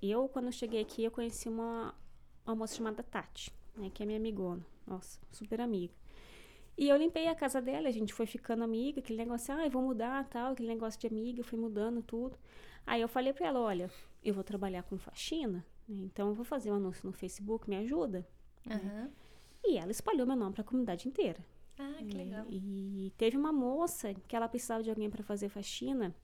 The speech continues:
Speaker 1: porque a moça que ia limpar a casa dela cancelou em cima da hora. E ela veio falar comigo onze horas da noite. Eu falei, "Vou,
Speaker 2: <laughs>
Speaker 1: vou."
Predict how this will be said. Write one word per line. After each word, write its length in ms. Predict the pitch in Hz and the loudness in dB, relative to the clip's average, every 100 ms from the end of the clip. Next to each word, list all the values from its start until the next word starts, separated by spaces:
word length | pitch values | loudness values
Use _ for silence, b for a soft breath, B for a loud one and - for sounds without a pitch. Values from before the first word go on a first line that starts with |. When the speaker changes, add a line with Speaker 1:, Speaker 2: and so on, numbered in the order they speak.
| - - - | -18 -18 -4
Speaker 1:
porque 300 | - 226 233 | 0 0 2
a 60 | 226 | 0
moça 280 | 240 254 277 | 0 -2 -2
que 120 | 254 | 0
ia 40 | |
limpar 320 | 233 220 233 | 0 -2 -4
a 40 | 220 | -4
casa 220 | 220 220 | -2 -2
dela 240 | 202 214 | -2 -2
cancelou 400 | 233 247 233 233 233 | -2 -4 -4 -4 -4
em 40 | |
cima 220 | - 262 | -4 -4
da 100 | 269 | -2
hora. 120 | 180 - - - - - - - - - - - | -4 -8 -18 -20 -20 -20 -20 -18 -18 -16 -10 -6
E 480 | 202 202 196 202 - | -2 0 0 -4 -6
ela 140 | 202 196 | -6 0
veio 120 | 220 | 0
falar 180 | 214 208 | 0 -4
comigo 300 | 208 202 196 | -2 -2 -2
onze 140 | 196 | -4
horas 140 | 185 - | -4 -6
da 80 | 175 | -6
noite. 360 | 175 - - - b b b b | -6 -12 -18 -20 b b b b
Eu 60 | 247 | -10
falei, 220 | 226 240 | -2 0
"Vou, 400 | 339 294 240 381 - - - | 4 4 2 -2 -6 -16 -8
Speaker 2:
<laughs> 320 | 233 233 240 | -4 -2 0
Speaker 1:
vou." 400 | 247 202 247 247 | 2 2 2 0